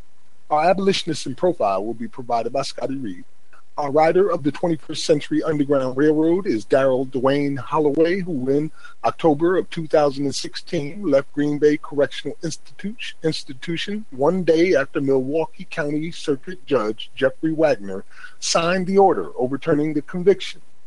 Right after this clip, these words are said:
and freeing him. Wagner had presided over the wrongful conviction in nineteen ninety-three, spent twenty-four years in prison for a crime he did not commit.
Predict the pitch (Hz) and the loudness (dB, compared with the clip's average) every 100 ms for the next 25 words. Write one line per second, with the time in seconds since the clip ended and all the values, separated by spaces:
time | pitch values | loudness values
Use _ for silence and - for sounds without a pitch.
0 | - - 117 - 196 139 98 90 - - | -8 -2 -2 0 2 2 -2 -8 -10 -10
1 | - - 170 185 135 113 131 - 139 160 | -10 2 4 4 0 2 2 2 -2 2
2 | 185 139 113 107 107 104 110 101 - - | 2 2 -2 -4 -4 2 2 0 -6 -8
3 | 131 110 113 143 113 113 123 117 127 120 | -6 -4 -4 -6 -6 -4 -4 -4 -4 -2
4 | 117 117 - 165 127 95 - - - - | -2 -4 0 2 2 -2 -10 -12 -10 -10
5 | - - - - - 175 147 - 196 190 | -10 -10 -10 -8 0 0 0 0 0 0
6 | 196 185 190 202 101 - - - - 156 | 0 2 2 0 -2 -6 -10 -8 -4 -4
7 | - 185 151 80 - 127 113 - 123 98 | -2 0 -2 -4 -6 -4 -4 -4 -6 -6
8 | 101 101 101 107 - 127 82 | -8 -8 -6 -6 -6 -8 -8